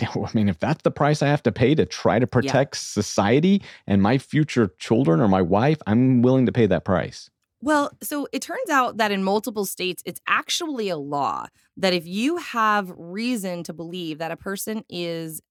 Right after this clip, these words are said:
Speaker 2: um, not safe enough to, uh, be okay on their own, you actually are legally obligated to intervene there are, you know, these laws that say if, if, if people have been charged because, um, you know,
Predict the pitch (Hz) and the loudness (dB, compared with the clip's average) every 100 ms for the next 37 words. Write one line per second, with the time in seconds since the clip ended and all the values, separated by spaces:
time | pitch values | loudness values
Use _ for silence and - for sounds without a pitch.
0 | - 65 71 - 95 190 196 226 - 220 | -10 -8 -8 -12 -10 -4 -2 -2 -6 -8
1 | 196 185 170 - 180 175 170 165 156 - | -8 -10 -10 -12 -10 -10 -8 -8 -10 -14
2 | - - 165 156 _ _ 190 202 208 190 | -20 -20 -20 -20 _ _ -12 -4 -4 -4
3 | 180 165 160 151 143 151 156 202 294 - | -4 -4 -4 -6 -6 -6 -4 -4 -6 -8
4 | _ _ - 262 - 190 208 - 196 190 | _ _ -4 -4 0 -2 -2 -6 -8 -4
5 | 170 165 170 202 196 190 - 156 165 170 | -4 -4 -8 -6 -4 -4 -4 -4 -4 -8
6 | 165 160 160 151 - - - 226 208 196 | -10 -8 -8 -10 -10 -8 -4 -4 -4 -6
7 | 180 160 156 151 147 151 _ _ - 233 | -8 -8 -8 -6 -8 -10 _ _ -2 2
8 | 220 208 202 208 185 196 180 190 233 220 | 2 0 -2 -2 -2 -2 -4 -2 -2 -2
9 | 190 175 180 175 165 - 180 - - 185 | -6 -6 -4 -4 -4 -6 -6 -8 -8 -8
10 | - 180 - 214 214 202 196 190 185 165 | -10 -14 -10 -6 -4 -4 -2 -4 -2 -4
11 | 143 - 165 180 165 151 - 156 151 143 | -6 -12 -4 -2 -2 -4 -4 -2 -4 -8
12 | 180 180 151 143 | -6 -4 -4 -8